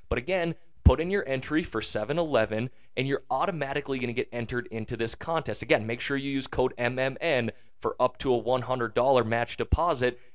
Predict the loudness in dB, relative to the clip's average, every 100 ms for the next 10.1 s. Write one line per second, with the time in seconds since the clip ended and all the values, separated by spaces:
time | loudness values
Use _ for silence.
0 | -12 -6 -4 -2 0 0 0 -2 0 -2
1 | 0 -2 0 -2 2 2 2 -2 -2 0
2 | 2 2 -2 -10 -6 0 0 2 -2 0
3 | 2 6 6 4 -2 -12 -4 0 2 2
4 | 4 6 6 2 -2 0 -2 -2 -2 2
5 | 2 2 -2 -6 -16 -8 2 4 4 0
6 | 0 0 0 0 2 2 2 2 2 2
7 | 0 -2 4 4 4 0 2 6 4 4
8 | -6 -18 -4 -2 0 -4 -4 -4 -2 -2
9 | -2 -4 -4 -6 -2 -2 -2 -4 -6 -6